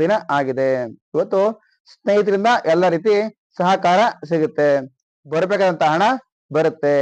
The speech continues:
ಶತ್ರು ಮಿತ್ರ ಆಗ್ತಕ್ಕಂಥ ಶುಭ ದಿನ ಆಗಿದೆ. ಕೆಲಸ ಕಾರ್ಯದಲ್ಲಿ ಇವತ್ತು ಜಯ ಆಗುತ್ತೆ. ಇವತ್ತು ವಾಹನ ಓಡಿಸ್ಬೇಕಾದ್ರೆ ಸ್ವಲ್ಪ ಎಚ್ಚರಿಕೆಯನ್ನ ವಹಿಸ್ಬೇಕು. ಇವತ್ತು ಮಕ್ಕಳಿಗೆ ಅತ್ಯಂತ ಶುಭ ದಿನ ಆಗಿದೆ.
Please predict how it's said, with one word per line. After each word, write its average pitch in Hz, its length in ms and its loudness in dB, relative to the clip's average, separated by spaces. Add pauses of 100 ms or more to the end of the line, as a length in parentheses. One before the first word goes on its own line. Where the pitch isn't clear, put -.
(600)
ಶತ್ರು 226 420 0 (360)
ಮಿತ್ರ 170 280 -2
ಆಗ್ತಕ್ಕಂಥ 170 380 -4 (320)
ಶುಭ 175 240 -2
ದಿನ 196 80 2 (260)
ಆಗಿದೆ. 139 300 0 (560)
ಕೆಲಸ 185 220 -4 (120)
ಕಾರ್ಯದಲ್ಲಿ 165 320 2
ಇವತ್ತು 175 220 0 (500)
ಜಯ 185 160 4 (200)
ಆಗುತ್ತೆ. 143 380 0 (400)
ಇವತ್ತು 196 260 0 (420)
ವಾಹನ 185 320 4 (920)
ಓಡಿಸ್ಬೇಕಾದ್ರೆ 175 440 -4
ಸ್ವಲ್ಪ 175 160 0 (140)
ಎಚ್ಚರಿಕೆಯನ್ನ 175 440 0 (180)
ವಹಿಸ್ಬೇಕು. 151 520 -2
ಇವತ್ತು 170 220 0 (200)
ಮಕ್ಕಳಿಗೆ 196 320 2 (180)
ಅತ್ಯಂತ 156 360 -2 (280)
ಶುಭ 190 140 0 (100)
ದಿನ 165 100 2 (260)
ಆಗಿದೆ. 135 320 0